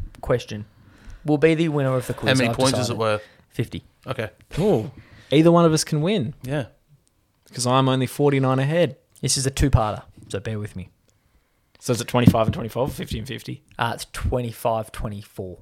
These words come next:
Speaker 1: yeah.
Speaker 3: Oh, forty-nine
Speaker 1: Yeah.
Speaker 3: points. It could be a draw. <laughs>
Speaker 2: There you go.
Speaker 1: <laughs> First part. In which Olympics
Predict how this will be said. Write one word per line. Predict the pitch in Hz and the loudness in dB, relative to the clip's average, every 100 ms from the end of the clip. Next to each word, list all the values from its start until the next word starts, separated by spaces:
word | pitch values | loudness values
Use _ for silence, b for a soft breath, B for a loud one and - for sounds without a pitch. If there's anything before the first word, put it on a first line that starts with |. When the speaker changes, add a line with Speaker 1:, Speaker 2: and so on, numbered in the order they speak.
| - - | -18 -14
Speaker 1:
yeah. | 95 - | -14 -4
Speaker 3:
Oh, | 127 131 | -2 -2
forty-nine | 123 120 110 120 160 | -2 -2 0 0 0
Speaker 1:
Yeah. | |
Speaker 3:
points. | - 107 - | -2 -4 -6
It | 127 | -2
could | 127 | -2
be | 110 110 | 0 -4
a | |
draw. | 107 117 131 - 135 | 0 2 2 2 -4
<laughs> | - | 0
Speaker 2:
There | 123 | 4
you | 113 | 6
go. | 123 - - | 8 6 4
Speaker 1:
<laughs> | B B B B B _ _ _ | B B B B B _ _ _
First | - 143 135 | 2 4 2
part. | 101 - _ _ _ _ _ _ _ _ | -6 -6 _ _ _ _ _ _ _ _
In | 151 156 | -4 -2
which | 202 160 | -2 -2
Olympics | 131 110 120 - - | -2 -4 -10 -10 -14